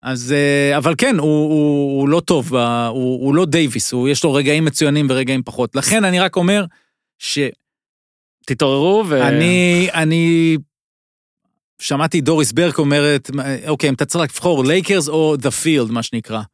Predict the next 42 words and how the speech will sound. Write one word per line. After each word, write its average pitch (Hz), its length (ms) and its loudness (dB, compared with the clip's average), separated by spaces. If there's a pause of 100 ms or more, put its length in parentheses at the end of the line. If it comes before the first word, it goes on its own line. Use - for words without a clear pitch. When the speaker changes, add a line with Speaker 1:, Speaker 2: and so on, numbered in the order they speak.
(500)
Speaker 1:
כאילו, 123 180 -2
לייקרס 160 320 0
ייקחו 220 260 0
או 190 60 2
לא 175 160 2
ייקחו?" 127 280 -4
Speaker 2:
כן. 110 200 -2
Speaker 1:
אז 131 120 0
אני 180 240 2
עם 170 100 0
ה-, 143 40 2 (100)
עם 147 140 0
השאר. 127 320 0 (180)
Speaker 2:
אני 113 220 -4
גם, 101 280 -6 (180)
פילד, 107 260 -6
ברור. 104 300 -8
Speaker 1:
ופילד 123 640 0
ברור, 147 340 2
אז 120 80 -2
זה 160 100 2
לא 208 160 4
מה 208 100 2
שאתה 175 200 2
Speaker 2:
שוב, 175 140 2
Speaker 1:
מראה 165 120 2
Speaker 2:
רק 165 60 2
Speaker 1:
לי 143 60 4
פה. 165 60 2
Speaker 2:
נסביר, 147 340 2
זה 143 120 2
ש-, 156 100 0 (140)
זה 151 160 0
שיש 170 200 0
תחרות 156 400 0
בין 156 180 0
קבוצה 147 360 -2
לפילד 160 420 0
הוא 143 200 2
מחמאה 143 380 2
אדירה 143 180 2
Speaker 1:
נכון, 156 100 2